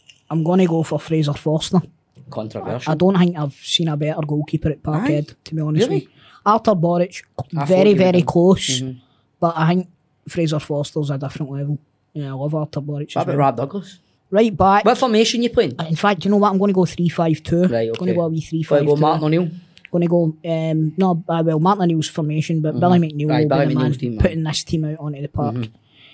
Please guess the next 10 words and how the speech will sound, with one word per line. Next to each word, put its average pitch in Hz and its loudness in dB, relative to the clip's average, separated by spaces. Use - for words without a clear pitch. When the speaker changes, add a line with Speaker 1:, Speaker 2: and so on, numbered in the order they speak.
Speaker 1:
Um, 170 2
centre, 226 2
centre, 214 -2
central 226 0
defenders, 170 0
three. 175 0
Uh, 151 -4
Virgil 190 2
van 170 2
Dijk. 185 0